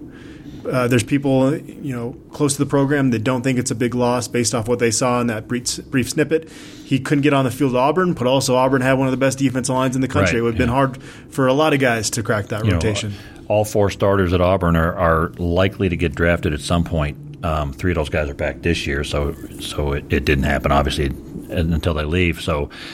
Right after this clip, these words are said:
Speaker 2: that's a very high talent level defensive line, so not breaking the, the playing lineup there is not the worst thing in the world. Um, I still think he would have come in here and been one of our better,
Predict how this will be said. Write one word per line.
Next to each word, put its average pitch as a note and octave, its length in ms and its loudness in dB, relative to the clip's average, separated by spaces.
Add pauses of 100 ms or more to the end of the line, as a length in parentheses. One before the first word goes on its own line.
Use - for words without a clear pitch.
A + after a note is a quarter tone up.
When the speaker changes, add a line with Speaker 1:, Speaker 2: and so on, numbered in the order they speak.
(160)
Speaker 2:
that's C#3+ 180 0
a C3 40 2
very A2 200 4
high G#2+ 680 2
talent G#2+ 380 2
level G2 340 2
defensive F#2+ 560 0
line, F2+ 380 4
so F#2 100 -4
not F2 260 0
breaking F2 380 0
the, D#2 320 -2
the D2+ 300 -4 (800)
playing G2+ 260 2
lineup F#2 420 2
there F#2 240 4
is E2 100 -2
not F2+ 180 0
the F2 60 -4
worst F2 240 0
thing G2 140 0
in F#2+ 60 2
the F#2+ 40 2
world. F#2 340 2 (200)
Um, D#2+ 440 -2 (500)
I F2+ 120 2
still G2 280 2
think F2 240 0
he F#2+ 120 2
would F2 120 4
have D#2+ 120 -2
come E2+ 220 2
in E2 100 0
here E2 300 2
and D#2+ 120 0
been D#2+ 280 0 (180)
one D#2+ 160 -2
of D2 100 -4
our D2 200 0
better, D#2+ 680 0